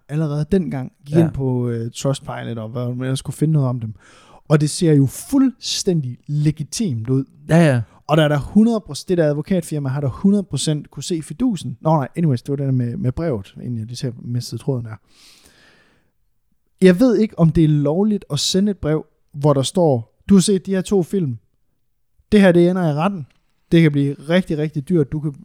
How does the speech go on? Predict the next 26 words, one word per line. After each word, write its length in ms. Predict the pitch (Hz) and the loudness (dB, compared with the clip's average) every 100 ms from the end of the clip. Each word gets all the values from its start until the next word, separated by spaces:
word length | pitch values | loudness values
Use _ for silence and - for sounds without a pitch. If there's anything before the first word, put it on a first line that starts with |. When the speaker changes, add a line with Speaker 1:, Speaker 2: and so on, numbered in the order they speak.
| - 143 139 | -14 -12 -6
Speaker 1:
du 80 | 147 | -6
kan 160 | 147 | -4
risikere, 520 | 147 143 156 180 143 | -8 -8 -2 0 0
og 500 | 127 131 127 120 123 | -4 -6 -4 -4 -6
vi 40 | 135 | -6
kigger 260 | - 170 | -2 0
på 100 | 143 - | 0 -2
alt, 220 | 180 - | -4 -4
du 60 | 147 | -8
nogensinde 600 | 147 165 190 196 160 156 | 0 2 2 0 -4 -6
har 80 | 143 | -6
kigget 280 | 175 160 | -8 -8
på, 160 | - 143 147 | -8 -8 -8
på 60 | |
din 100 | 147 | -10
computer, 440 | 131 131 165 175 170 _ _ - | -10 -4 -2 -2 -4 _ _ 0
og 100 | 175 | 2
alt, 140 | 190 | 2
der 60 | 151 | 0
er 40 | |
ulovligt, 480 | 139 139 156 143 120 | -2 0 2 0 -4
kan 100 | - | -12
du 60 | 131 | -8
blive 140 | 131 | -8
straffet 340 | - 131 - 135 | -8 -12 -16 -16
for." 200 | - | -18